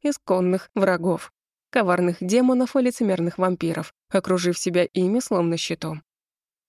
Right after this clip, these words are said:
Цитадель драконов, а именно так переводилось название королевского дворца с нашего древнего наречия,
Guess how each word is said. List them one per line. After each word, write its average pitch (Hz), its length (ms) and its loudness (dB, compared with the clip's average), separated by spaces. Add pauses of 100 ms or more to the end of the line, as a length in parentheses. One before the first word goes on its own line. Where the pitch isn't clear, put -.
(240)
Цитадель 185 440 2
драконов, 185 600 0
а 190 100 2
именно 180 300 4
так - 360 -2
переводилось 175 580 2
название 175 460 2
королевского 175 540 0
дворца 180 440 -2 (260)
с - 80 -8
нашего 202 420 0
древнего 196 400 2
наречия, 196 540 0